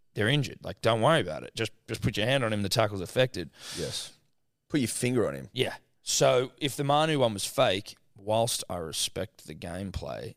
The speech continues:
Speaker 1: if it was against Manly, I'd be fuming. But I think it was legitimate. And I think he just sort of, in the moment, "Oh, cramp, ah,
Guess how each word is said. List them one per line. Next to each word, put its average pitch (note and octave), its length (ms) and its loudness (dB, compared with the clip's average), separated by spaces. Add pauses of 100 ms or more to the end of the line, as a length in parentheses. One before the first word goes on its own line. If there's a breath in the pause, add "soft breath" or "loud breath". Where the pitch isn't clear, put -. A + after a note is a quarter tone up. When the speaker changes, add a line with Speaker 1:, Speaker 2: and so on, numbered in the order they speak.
Speaker 1:
if - 100 -14
it - 60 -10
was F#2+ 120 -10
against F2+ 260 -8
Manly, F2 560 -8 (220)
I'd D2+ 260 -6
be C#2+ 220 -12 (840)
fuming. F2 1120 -4 (1080)
But A#2 120 2
I C3 100 4
think B2 260 -4
it - 60 -4
was G2 160 -6
legitimate. E2+ 420 -8 (180)
And A2+ 140 -4
I A2+ 40 2
think A#2+ 200 -2
he A2 60 -6
just A2+ 180 -2
sort A#2+ 120 -2
of, C#3 80 -8
in C#3+ 80 -4
the C3+ 60 2
moment, B2+ 280 2
"Oh, F3+ 140 4
cramp, E3 400 0
ah, D#3 160 4